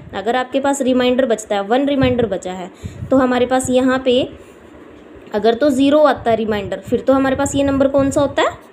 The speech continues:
Even number। okay, but अभी हमारे पास reminder क्या आया है बेटा? अभी हमारे पास reminder क्या आया है? वन। और वन कौन सा number होता है? Odd number। तो this is called odd number। तो one thousand seven hundred forty-five is an odd number।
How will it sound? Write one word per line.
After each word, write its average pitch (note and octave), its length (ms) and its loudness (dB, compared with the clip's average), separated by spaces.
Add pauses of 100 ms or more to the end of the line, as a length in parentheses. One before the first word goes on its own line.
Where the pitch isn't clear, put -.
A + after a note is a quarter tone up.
(440)
Even C#4+ 380 4
number। G3 320 -4 (360)
okay, B3+ 280 2 (360)
but D4+ 260 2
अभी D4 220 -2
हमारे D4+ 240 -4
पास D4+ 220 -6
reminder C#4+ 440 -2
क्या D4 180 -4
आया C#4+ 140 -2
है C#4+ 60 -2
बेटा? C#4 300 -2 (580)
अभी A#3+ 200 0
हमारे C#4 240 0
पास C#4 180 -2
reminder C4+ 380 0
क्या C4+ 160 -2
आया A3 140 2
है? F#3+ 100 -6 (360)
वन। G3+ 340 -2 (240)
और A#3 120 4
वन C4+ 180 2
कौन D4+ 200 0
सा D#4 100 0
number D4 280 2
होता C#4+ 220 4
है? - 180 -4 (320)
Odd G#3 240 6
number। A3+ 400 2 (260)
तो A3+ 80 2
this G#3+ 220 -6
is B3 180 0
called B3+ 340 4 (180)
odd A3+ 280 4
number। F3 260 -10 (100)
तो A3+ 100 2
one B3+ 260 2
thousand A#3 360 2
seven A#3 280 0
hundred A#3 260 0
forty-five G#3+ 500 -2
is F#3+ 80 -6
an D4 140 2 (540)
odd C#4+ 360 8
number। E3 380 -6